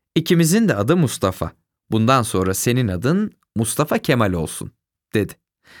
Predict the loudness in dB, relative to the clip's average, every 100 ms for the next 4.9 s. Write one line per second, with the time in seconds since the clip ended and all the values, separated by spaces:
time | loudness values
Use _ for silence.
0 | _ _ _ 0 2 2 2 2 2 2
1 | 4 2 0 -2 -2 -2 -4 -2 0 2
2 | 2 0 0 -2 -2 -2 -2 0 0 -2
3 | -6 -14 _ _ _ _ _ _ _ _
4 | -2 -2 0 0 0 0 0 0 0